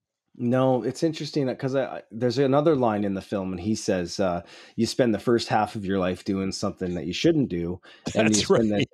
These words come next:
Speaker 1: the, the second half of your life doing something that you should do, and for me, this is a part of it." And for, you know, so I, I just, I think that he always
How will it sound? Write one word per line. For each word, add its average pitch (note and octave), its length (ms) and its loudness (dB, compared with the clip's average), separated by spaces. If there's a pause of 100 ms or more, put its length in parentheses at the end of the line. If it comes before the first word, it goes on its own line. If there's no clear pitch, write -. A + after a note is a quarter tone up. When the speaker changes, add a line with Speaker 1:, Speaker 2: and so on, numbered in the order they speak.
(200)
Speaker 1:
the, A#2 80 4
the G#2+ 160 -4
second D#3 380 2
half B2 220 2
of - 40 -6
your A#2 120 4
life G2+ 380 0
doing G2+ 300 0
something G2+ 360 -4
that F2+ 220 -6
you F#2+ 100 -4
should G2 360 -2
do, F#2+ 180 0
and F2 180 -4
for - 180 -10
me, G2 200 0
this E2+ 220 -6
is E2+ 100 -10
a F2 80 -10
part A#2+ 300 0
of E2+ 80 -6
it." D#2 160 -10
And G2+ 200 -4
for, G2+ 160 -6
you C3+ 120 -2
know, G2+ 160 0
so G#2+ 300 -2 (760)
I, C3+ 380 2
I C#3 80 2
just, - 340 -2 (320)
I C3 80 2
think - 280 -4
that A#3 100 2
he F#3 260 -2
always D#3+ 680 2